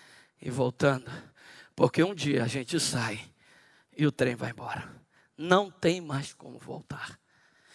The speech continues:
Então, querido, nós estamos falando sobre a vinda de Jesus Cristo.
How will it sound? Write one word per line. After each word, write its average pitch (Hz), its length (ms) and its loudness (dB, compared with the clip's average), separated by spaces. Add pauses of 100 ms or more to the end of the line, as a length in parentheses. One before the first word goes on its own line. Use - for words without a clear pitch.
(160)
Então, 214 120 4
querido, 214 420 10 (600)
nós 196 140 4
estamos 254 200 6
falando 208 280 10
sobre 196 280 6
a 180 60 10
vinda 196 320 0
de 180 120 -4
Jesus 185 360 -4
Cristo. 170 480 -2